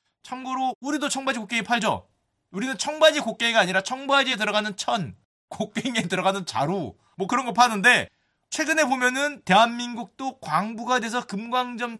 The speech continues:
캐볼까 이런 생각을 좀 하는 것 같아요. 근데 저는 젠슨왕 대표가, 회장이 들어와서 우리나라에 뭘 더 산다는 소리인 줄 알았어요. 처음엔. "반도체를 더 살게.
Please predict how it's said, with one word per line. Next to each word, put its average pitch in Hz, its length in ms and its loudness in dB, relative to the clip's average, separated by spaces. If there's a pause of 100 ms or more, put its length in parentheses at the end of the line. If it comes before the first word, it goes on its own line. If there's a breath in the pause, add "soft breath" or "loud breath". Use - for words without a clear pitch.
캐볼까 247 640 0
이런 220 180 -4
생각을 233 220 -6
좀 220 80 -4
하는 254 120 -2
것 247 80 0
같아요. 190 360 -4 (420)
근데 277 120 -4
저는 208 440 -2 (380)
젠슨왕 233 840 4
대표가, 196 380 -6
회장이 214 320 -2
들어와서 185 640 0
우리나라에 175 640 -2 (320)
뭘 247 160 2
더 277 80 0
산다는 359 520 4
소리인 311 220 -2
줄 202 80 2
알았어요. 110 280 -6 (140)
처음엔. 160 360 -4 (580)
"반도체를 247 500 0
더 202 80 -6
살게. 302 500 0